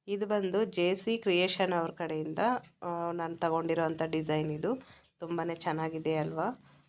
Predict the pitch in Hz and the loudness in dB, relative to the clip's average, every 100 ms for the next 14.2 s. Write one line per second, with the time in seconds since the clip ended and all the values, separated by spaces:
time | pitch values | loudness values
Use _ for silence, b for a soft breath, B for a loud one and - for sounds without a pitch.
0 | b b _ _ _ _ _ 220 226 - | b b _ _ _ _ _ -4 -4 2
1 | 220 226 240 226 185 185 180 190 185 190 | 2 4 8 8 8 6 6 4 4 4
2 | 202 185 170 190 175 165 - 190 175 160 | 6 4 6 4 4 2 6 8 6 4
3 | 165 160 147 147 202 - 202 214 226 - | -2 -2 -2 0 0 2 0 4 4 8
4 | 170 170 185 175 156 151 226 311 B B | 8 6 0 0 0 0 -2 -4 B B
5 | B B _ 180 185 196 202 202 214 180 | B B _ -10 -6 -2 0 0 0 -2
6 | 175 196 226 - 196 - 202 190 160 - | 4 4 4 0 -4 0 2 4 2 2
7 | 170 - 151 147 214 277 185 214 - - | -4 -4 -6 -2 -2 -2 -2 -2 -2 -2
8 | 226 - 208 180 170 175 202 196 185 175 | -2 0 4 6 6 6 4 4 2 -2
9 | 170 214 - 214 226 226 180 170 165 175 | -2 -4 -2 -2 2 0 2 0 2 0
10 | 160 160 185 180 156 156 196 262 B B | 0 0 0 0 -2 -2 -2 -4 B B
11 | B _ 185 180 175 170 165 240 - _ | B _ -4 0 0 2 2 0 -2 _
12 | _ _ _ 185 185 190 190 190 196 208 | _ _ _ -10 -6 0 0 4 2 2
13 | - 180 202 240 214 160 156 165 160 160 | -6 -4 -2 2 4 2 4 0 0 -6
14 | 180 | -4